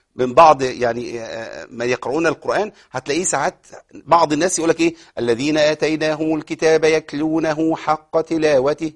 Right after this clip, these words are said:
يتلونه. عارف بيعمل إيه؟ بينتقل لمخرج الكاف، وده الأسهل عشان يبعد عن مخرج اللام. أصل التاء واللام قريبين من بعض في المخرج، فعايز أبعد عن المخرج، أعمل إيه؟ أنتقل من،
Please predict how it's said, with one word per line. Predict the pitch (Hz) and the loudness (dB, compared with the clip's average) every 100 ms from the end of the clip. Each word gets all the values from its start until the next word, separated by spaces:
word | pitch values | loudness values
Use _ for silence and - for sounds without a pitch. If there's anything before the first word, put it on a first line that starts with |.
| - | -2
يتلونه. | 147 151 143 160 160 160 - _ _ - | -2 -2 -4 0 0 -2 -6 _ _ -2
عارف | 208 | 2
بيعمل | 214 185 | 2 0
إيه؟ | 170 240 _ _ _ _ | -4 -6 _ _ _ _
بينتقل | 147 143 220 | 2 2 0
لمخرج | 160 190 175 | -2 0 -2
الكاف، | 143 - 208 | -4 -4 -6
وده | 160 190 | -4 -4
الأسهل | - 180 - 90 | -4 -8 -10 -14
عشان | - 131 | -12 -4
يبعد | 170 180 | -2 0
عن | 139 | 0
مخرج | 165 160 127 | -2 -4 -6
اللام. | 123 131 120 98 - _ - - | -2 2 2 0 -10 _ -20 -6
أصل | 127 - | -4 -2
التاء | - 214 | 0 2
واللام | 196 170 196 | 4 4 4
قريبين | 165 151 180 | 6 4 4
من | 165 | 4
بعض | 175 156 | 4 4
في | 127 | 0
المخرج، | 107 - 82 - _ _ _ _ | -4 -4 -8 -20 _ _ _ _
فعايز | 127 170 180 | 2 4 2
أبعد | 175 160 | 0 2
عن | 139 | 0
المخرج، | 139 147 139 156 | 2 0 2 0
أعمل | 165 | 0
إيه؟ | 156 170 180 - _ _ _ _ | 0 0 0 -4 _ _ _ _
أنتقل | 113 113 156 139 | -8 -4 -2 -2
من، | 123 120 | -2 -2